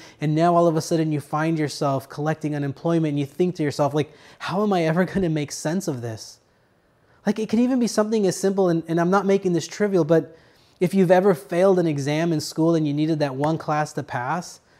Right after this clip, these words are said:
or you needed that one class to, to help your G P A get better, but then it, like, flounders and it messes up your G P A, you begin to wonder, like,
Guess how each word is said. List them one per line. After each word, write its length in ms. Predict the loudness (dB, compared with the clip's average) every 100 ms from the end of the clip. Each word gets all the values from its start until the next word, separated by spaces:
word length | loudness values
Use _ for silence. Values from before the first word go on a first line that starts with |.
| _ -20 0
or 100 | 2
you 140 | 4
needed 260 | 4 6 6
that 180 | 6 6
one 240 | 4 4
class 400 | 2 2 4 2
to, 320 | 2 0 0 -4 _ _ _ -4
to 100 | -2
help 320 | 2 2 4
your 100 | 2
G 220 | 2 -4
P 220 | -4 0
A 60 | 0
get 200 | 0 0
better, 240 | 2 2
but 160 | 0 0
then 140 | 0
it, 120 | 0 -4
like, 300 | -6 -6 -20 _ _ _ -6 -6
flounders 880 | -8 -8 -2 0 2 2 4 4 4
and 120 | 0
it 180 | -2 -4
messes 500 | -2 0 0 -2 0
up 120 | 0
your 120 | 0
G 160 | -2 -6
P 200 | -2 2
A, 40 |
you 160 | 2 2
begin 240 | 0 0
to 100 | 2
wonder, 140 | 0 2
like, 200 | 0